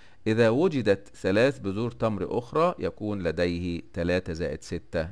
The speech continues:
يساوي تسعة. مراجعة الفصل الثاني، المفردات. أصل بين الصورة والكلمة المناسبة. أصل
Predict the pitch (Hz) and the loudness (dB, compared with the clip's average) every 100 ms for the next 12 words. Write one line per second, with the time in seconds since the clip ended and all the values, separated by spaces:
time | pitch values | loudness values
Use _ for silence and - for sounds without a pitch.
0 | 113 80 - 78 73 73 76 76 - - | -10 -14 -8 -6 -6 -6 -10 -12 -10 -8
1 | 117 - 52 60 - - - - - - | -6 -6 -8 -10 -20 -20 -20 -20 -20 -20
2 | - - - - - - - - - 107 | -20 -20 -20 -20 -20 -20 -20 -20 -12 0
3 | 110 117 127 156 131 101 - 110 - 85 | 4 4 6 6 6 0 -2 -2 -4 -10
4 | - - - 85 - - 92 98 113 139 | -10 -16 -6 -6 -6 -4 2 4 2 -2
5 | 160 - - - - - - - - - | -8 -14 -20 -20 -20 -20 -20 -20 -20 -20
6 | - - - - 127 127 117 101 90 80 | -20 -20 -10 0 2 0 0 0 2 0
7 | 73 - - 147 170 143 127 135 - - | -4 -12 -2 -2 0 0 -2 -2 -8 -6
8 | 98 101 98 95 - 107 104 113 127 143 | 0 2 0 -4 -8 -4 2 2 2 -2
9 | 156 - - 85 87 85 98 87 90 95 | -8 -10 -8 -2 -2 0 -2 -2 -2 -4
10 | 120 123 139 156 156 - 110 104 - - | -4 -4 -4 -4 -4 -4 -4 -6 -10 -20
11 | - - - - - 123 139 147 | -20 -20 -20 -4 -2 0 0 -2